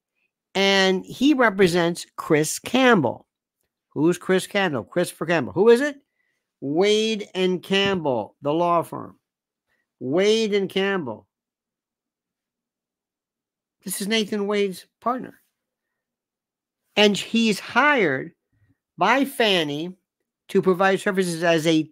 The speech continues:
taint attorney to review, you know, privileged communications and evidence and that sort of stuff. So she's hiring everybody she knows. Now, normally, is that okay? Of course that's okay.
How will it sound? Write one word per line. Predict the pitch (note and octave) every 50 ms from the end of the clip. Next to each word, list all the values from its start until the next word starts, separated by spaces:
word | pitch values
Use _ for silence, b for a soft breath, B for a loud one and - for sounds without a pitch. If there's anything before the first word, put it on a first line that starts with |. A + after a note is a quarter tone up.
| _ -
taint | - - A#3+ B3+ B3+ B3+ B3 A3 - -
attorney | D#3+ C#3+ B2+ - D#3 C#3 B2 A#2 A2
to | A2 E3
review, | E3 E3+ D#3 D3+ F3+ F3 E3+
you | D#3+ E3 D#3
know, | D3 C#3+
privileged | C3 - - F3+ D3+ C#3+ D#3+ D#3 D3+ C#3+ C#3 C#3+ C#3 C#3+
communications | D3+ D3 D3 C#3 C3 D3 C#3 C#3 B2+ C#3+ B2+ A#2
and | B2 B2+
evidence | B2 A#2+ B2+ B2 A2+ A2
and | B2 B2
that | B2+ B2
sort | B2+ B2+ G#2
of | G2+ -
stuff. | - G#2 - B B B B B B
So | - - C4+ C#4
she's | A#3 - C4+ C#4 B3 A3+
hiring | G3 G#3 C4 D4 D#4 D4+ C#4 A#3+ A3 G#3 G3 F#3+ F#3+ - _ _ _ _ _ _ _ _ _ _ _
everybody | - C#4 C#4+ D4 C#4 B3 A#3+ A#3 B3 C#4 C#4 B3+ A3+ C4 C4 B3+ A#3 B3+ B3
she | A3 - - B3+ B3 A#3+
knows. | A#3+ C4+ D#4 F4 E4+ D4+ F3 B2 A#2+ - - - - b b b b b
Now, | B3 C4 B3 G#3+ F3+
normally, | G3+ F3+ F3+ G3 G3 G3+ A3 B3+ D4 D#4 D4+ B3
is | G3
that | A3 G#3+ G#3+
okay? | A#3 A3 - C4+ C#4
Of | C#4+ C#4 - _
course | - - G#4 F4 D#4 -
that's | - B2+ - -
okay. | - F#2+ F#2 - _ - -